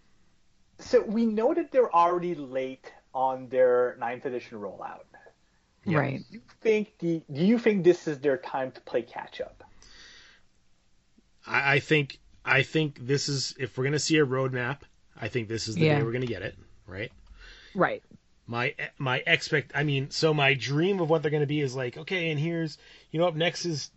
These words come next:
Speaker 2: a revamp of the Eldar and Tyranid lines. What I expect to see is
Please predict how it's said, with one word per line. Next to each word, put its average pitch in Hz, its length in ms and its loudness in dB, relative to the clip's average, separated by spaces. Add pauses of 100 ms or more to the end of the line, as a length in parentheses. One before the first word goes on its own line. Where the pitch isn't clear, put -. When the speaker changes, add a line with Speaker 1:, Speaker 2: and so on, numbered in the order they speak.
(280)
Speaker 2:
a 143 100 -4
revamp 156 500 -2
of 143 200 -6
the 147 180 -4
Eldar 151 440 0
and 143 120 0
Tyranid 165 380 -4
lines. 95 460 -14 (720)
What 120 160 -4
I 120 60 2
expect 120 460 -2
to 220 80 -4
see 170 360 -4
is 127 520 -4